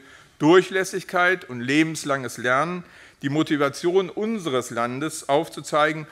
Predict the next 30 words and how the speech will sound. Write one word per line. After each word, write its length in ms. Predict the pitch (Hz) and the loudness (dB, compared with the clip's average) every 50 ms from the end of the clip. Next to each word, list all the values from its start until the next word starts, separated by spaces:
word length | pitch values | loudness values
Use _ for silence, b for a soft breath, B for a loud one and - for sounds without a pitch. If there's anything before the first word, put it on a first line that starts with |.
| B B B | B B B
warum 420 | 139 131 123 131 156 180 185 180 156 | 0 2 4 4 4 4 2 0 -4
und 200 | 147 131 120 131 | -6 -6 -6 -6
wie 180 | 156 165 143 | -6 -6 -4
wir 260 | 143 147 147 147 143 143 B B B B B B _ | -2 0 0 0 -2 -6 B B B B B B _
moocs 600 | 131 135 147 160 156 160 - - - - - b b b b | -4 -2 0 0 -2 -2 -8 -12 -14 -16 -18 b b b b
als 300 | - 131 135 135 135 - | 0 2 2 2 -2 -4
eine 400 | - 127 135 131 127 123 123 120 | -2 -2 -2 0 -2 -4 -4 -6
gute, 640 | 120 - - 151 170 185 - 180 165 156 151 147 - | -8 -8 -6 -4 -4 -2 0 0 0 0 -2 -4 -6
ein 100 | 127 120 | -8 -6
gutes 340 | 135 175 165 170 156 - - | -6 -8 -6 -6 -8 -8 -4
neues 460 | 127 135 151 156 160 165 160 160 - | 0 2 2 4 2 2 -2 -6 -10
Format 520 | - - 135 131 123 123 127 127 127 - | -8 -8 -8 -4 -2 -2 -2 -2 -2 -4
begreifen 500 | 127 117 104 120 123 127 131 - - 127 | -10 -8 -4 0 0 0 0 -2 -6 -10
und 140 | 123 123 - | -12 -12 -10
fördern. 520 | - 123 113 110 98 85 78 82 85 107 - B B B B B B B B | -6 -4 -4 -4 -4 -6 -10 -14 -16 -20 -20 B B B B B B B B
Ich 80 | - 135 | -4 0
würde 240 | 139 170 180 180 | 2 4 4 4
aber 160 | 160 156 156 147 | 4 4 2 0
gerne 360 | 143 147 151 160 165 160 147 | 0 0 0 0 -2 -4 -6
diese 480 | 131 143 151 143 143 147 147 147 143 | -8 -10 -10 -6 -4 -2 -2 -2 -2
Begrüßung 640 | 131 127 131 123 127 156 175 170 - 151 135 127 135 | -4 -6 -10 -6 -4 -4 -4 -4 -6 -8 -8 -8 -4
nutzen, 400 | 143 165 165 - - 175 156 139 | -4 -4 -4 -6 -8 -10 -10 -10
Ihnen 240 | 139 151 151 147 139 | -8 -8 -8 -4 -2
jetzt 240 | 139 135 135 - 120 | -2 -2 -2 -4 -8
an 120 | 127 123 - | -10 -10 -2
fünf 360 | - 185 196 208 196 - - | -2 -2 -2 -2 -6 -12 -12
Punkten 440 | - - 156 160 165 - - 160 - | -10 -8 -8 -8 -10 -12 -14 -14 -12
unsere 440 | - 139 139 131 135 127 123 127 | -10 -10 -10 -8 -6 -6 -6 -6
generelle, 560 | 127 127 156 185 202 196 147 117 110 104 101 110 | -2 0 0 2 2 2 0 0 -2 -2 -4 -6
grundsätzliche 960 | - - 165 208 214 - - 147 139 - - - 143 139 - 156 147 143 | -2 0 0 0 0 -2 -2 -2 -2 -2 -6 -10 -10 -10 -6 -6 -6 -6